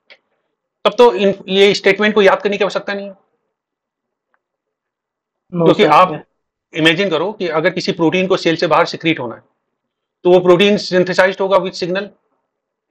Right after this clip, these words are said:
Speaker 1: उस signal को recognize करने के लिए cytosol में कोई factor होगा, Recognize करने के बाद उसको endoplasmic reticulum में target करेगा, endoplasmic reticulum में target करने के लिए membrane को cross करना पड़ेगा, Membrane को cross करने के लिए कोई transport protein की requirement होगी।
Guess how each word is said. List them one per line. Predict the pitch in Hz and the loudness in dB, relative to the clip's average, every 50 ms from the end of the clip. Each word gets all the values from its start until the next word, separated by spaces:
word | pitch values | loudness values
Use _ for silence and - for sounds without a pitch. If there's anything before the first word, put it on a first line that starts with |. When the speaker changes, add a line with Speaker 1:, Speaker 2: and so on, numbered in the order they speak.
| _ _ _ _ _ _ _ _ | _ _ _ _ _ _ _ _
Speaker 1:
उस | - 185 - | -4 0 2
signal | 196 180 170 175 190 202 | 2 4 4 4 2 2
को | 190 208 | 0 -2
recognize | 185 185 190 190 175 185 185 190 185 | -2 0 -2 -2 0 2 0 0 0
करने | - 196 185 185 185 | -2 -2 -2 0 0
के | 196 | 0
लिए | 190 190 180 | 0 0 0
cytosol | - 185 170 - 175 - 190 185 185 | 0 -2 -2 -2 -2 0 0 0 2
में | 185 180 | 0 0
कोई | 185 190 180 | 0 0 0
factor | 180 190 170 - - 180 | 0 -2 -2 -2 -2 -4
होगा, | 180 180 180 190 185 _ _ _ _ _ _ _ _ _ _ _ _ _ _ _ _ _ _ _ _ _ - | -2 -4 -6 -8 -12 _ _ _ _ _ _ _ _ _ _ _ _ _ _ _ _ _ _ _ _ _ -2
Recognize | 151 175 170 190 180 185 190 196 190 - | 0 2 4 4 4 4 4 2 2 0
करने | 190 180 185 185 | -2 -2 0 0
के | 180 | 2
बाद | 175 180 185 180 196 | 4 4 4 2 0
उसको | 185 170 - - 190 | -4 -6 -4 -2 -2
endoplasmic | 180 175 170 175 175 175 175 170 175 180 165 | -2 0 0 0 0 0 0 0 0 0 0
reticulum | 170 165 180 160 175 175 | 0 -2 0 0 0 2
में | 180 170 | 2 2
target | 175 170 160 156 180 175 | 2 2 0 0 -2 -4
करेगा, | - 180 180 180 185 190 _ _ _ _ _ _ _ _ _ _ _ _ _ _ _ _ _ _ _ _ - | -4 -4 -4 -6 -8 -12 _ _ _ _ _ _ _ _ _ _ _ _ _ _ _ _ _ _ _ _ -2
endoplasmic | 185 180 196 190 190 190 190 196 208 196 | 2 2 2 4 2 2 0 0 -2 -4
reticulum | 190 190 190 190 196 196 196 | -4 -6 -6 -4 -6 -4 -4
में | 196 196 | -4 -2
target | 196 180 175 175 196 190 | 0 0 0 0 0 -2
करने | - 190 185 190 | -2 -2 -2 -2
के | 185 196 | -2 -2
लिए | 185 185 | -2 -2
membrane | 180 175 175 175 185 190 | 0 0 0 0 -2 -2
को | 185 196 | -2 -2
cross | 196 - 180 180 180 - | -2 0 0 0 0 -2
करना | 202 190 185 | -2 -2 -2
पड़ेगा, | 185 185 180 180 180 - _ _ _ _ _ _ _ _ _ _ _ _ _ _ - | -2 -4 -6 -8 -10 -14 _ _ _ _ _ _ _ _ _ _ _ _ _ _ 0
Membrane | 170 175 185 190 196 208 208 | 2 2 2 4 2 2 0
को | 202 214 185 | 0 -4 -2
cross | - 196 190 185 185 | 0 0 0 0 0
करने | - 202 190 190 190 | -2 -4 -2 -2 -2
के | 196 | -2
लिए | 190 190 190 | -2 -2 -2
कोई | 196 196 190 190 | -2 -2 -2 -2
transport | 185 180 170 170 170 - 190 175 | 0 -2 -2 -2 -2 -2 -4 -2
protein | - 180 165 190 185 185 | -2 -2 -2 -2 -2 -2
की | 180 190 185 180 180 | -2 0 0 2 2
requirement | 175 170 165 - - 175 170 175 185 185 180 | 2 2 0 2 2 2 2 2 0 0 -2
होगी। | 175 170 185 | -4 -6 -6